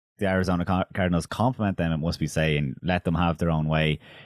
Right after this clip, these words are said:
They definitely did come out with this. Yeah, everyone's talked about it. The tight ends were playing a massive role and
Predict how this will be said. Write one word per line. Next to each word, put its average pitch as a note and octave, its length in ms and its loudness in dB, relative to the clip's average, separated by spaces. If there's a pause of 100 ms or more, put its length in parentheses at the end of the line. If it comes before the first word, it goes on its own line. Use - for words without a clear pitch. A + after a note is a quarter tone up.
(220)
They F#2 140 0
definitely G2 400 -2
did F2 180 -2
come E2+ 200 -2
out E2 360 0
with D#2+ 200 -2
this. - 320 0
Yeah, G2 320 0
everyone's F2+ 320 -2
talked F2+ 200 -2
about E2 140 0
it. D2 80 -2
The D#2 80 -2
tight F2+ 240 -2
ends F#2 260 0
were E2 160 0
playing D#2+ 280 -2
a D#2+ 40 -2
massive D#2+ 300 -2
role D#2+ 280 2
and D#2 220 0